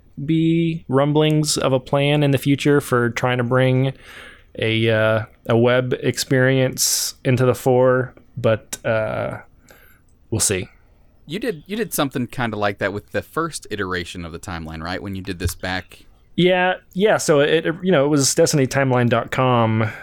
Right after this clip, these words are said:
Speaker 1: uh, was the thing that Drop and I launched, uh, originally, is what's what got us involved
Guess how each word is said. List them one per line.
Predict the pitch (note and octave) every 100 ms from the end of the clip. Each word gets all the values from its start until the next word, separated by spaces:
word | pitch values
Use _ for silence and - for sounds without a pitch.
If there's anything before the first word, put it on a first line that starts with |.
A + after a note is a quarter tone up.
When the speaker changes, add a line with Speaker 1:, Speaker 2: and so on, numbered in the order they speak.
| - -
Speaker 1:
uh, | A2 G#2 G2+ G2+ G#2 - - A2 - _ -
was | B2 A2
the |
thing | A2+ A#2+
that | A2
Drop | A2 A#2+ B2+
and | A#2
I | G#2+ G#2 G#2+
launched, | G#2+ A#2 A2 A2 G#2+ - - - - -
uh, | - C#2 D#2
originally, | A2 D#3 E3+ C3 G#2 G2+ G#2
is | G#2
what's | A#2 A#2
what | A#2 B2
got | A2 A2
us | G#2
involved | A#2 A2+ A2 G#2+ A2 - -